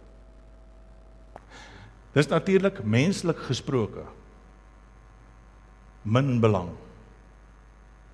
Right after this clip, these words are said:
Maar hy was getrou daarin. Daarom sal ek oor baie aanstel.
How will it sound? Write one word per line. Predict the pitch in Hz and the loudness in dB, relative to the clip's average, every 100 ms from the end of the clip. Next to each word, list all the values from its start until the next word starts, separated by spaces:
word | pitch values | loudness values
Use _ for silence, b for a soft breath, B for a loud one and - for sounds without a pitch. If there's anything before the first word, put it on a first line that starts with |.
| - - - | -20 -20 -8
Maar | 107 101 | -4 -2
hy | |
was | 92 87 | -2 -6
getrou | - - 170 214 | -10 -8 -6 -6
daarin. | 127 80 82 - - - - - - - - - - - - - - - - - - - - - - - - - | -6 -10 -16 -20 -20 -20 -20 -20 -20 -20 -20 -20 -20 -20 -20 -20 -20 -20 -20 -20 -20 -20 -20 -20 -20 -20 -20 -10
Daarom | - 101 107 110 | -2 0 2 0
sal | 110 107 | -2 -4
ek | 104 | -4
oor | 104 | -6
baie | 92 87 | -6 -6
aanstel. | 98 98 92 - 104 - | -8 -10 -12 -14 -18 -20